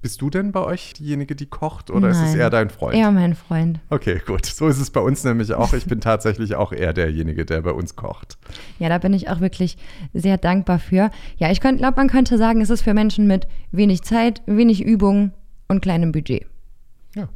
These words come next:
Speaker 1: klingt doch gut. Das heißt, wir kommen jetzt auch schon so langsam mit großen Schritten zum Fazit. Annabel, wir haben ja hier unsere Liste mit zehn Lesezeichen,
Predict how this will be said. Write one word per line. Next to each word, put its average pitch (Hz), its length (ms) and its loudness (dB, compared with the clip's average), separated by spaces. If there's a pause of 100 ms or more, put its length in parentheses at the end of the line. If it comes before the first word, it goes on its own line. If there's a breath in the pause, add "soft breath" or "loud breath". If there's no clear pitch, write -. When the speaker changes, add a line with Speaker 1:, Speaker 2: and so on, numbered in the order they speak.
Speaker 1:
klingt 143 220 -6
doch 160 160 -4
gut. - 240 -4 (120)
Das 107 200 -4
heißt, 101 380 -4
wir - 80 -6
kommen 135 300 -6
jetzt 135 280 -10
auch - 160 -8
schon 117 360 -8 (140)
so - 120 -8
langsam 127 500 -6
mit - 140 -12
großen 127 280 -4
Schritten - 360 -6
zum 107 160 -4
Fazit. - 680 -6
Annabel, 107 520 -2
wir 90 140 -4
haben 117 140 -2
ja 107 120 0
hier 98 260 -4
unsere 95 260 -4
Liste 147 380 -4
mit 113 180 -4
zehn - 460 -4
Lesezeichen, 151 920 -4